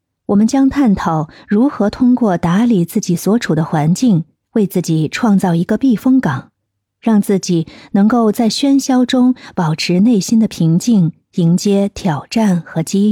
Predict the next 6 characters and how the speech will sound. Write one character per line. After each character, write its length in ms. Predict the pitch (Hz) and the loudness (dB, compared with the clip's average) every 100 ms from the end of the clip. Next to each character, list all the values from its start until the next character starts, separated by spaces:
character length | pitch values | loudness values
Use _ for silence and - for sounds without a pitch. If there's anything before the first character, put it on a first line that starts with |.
| 220 | 0
遇。 220 | 175 - _ _ _ _ _ _ _ _ _ _ _ _ _ _ _ _ _ _ | -4 -6 _ _ _ _ _ _ _ _ _ _ _ _ _ _ _ _ _ _
在 300 | - 202 185 | -4 0 0
当 180 | 180 202 | 2 2
今 180 | 208 202 | 2 0
社 240 | - 180 | 0 -2
会， 380 | 170 185 165 208 | -2 -2 -4 -6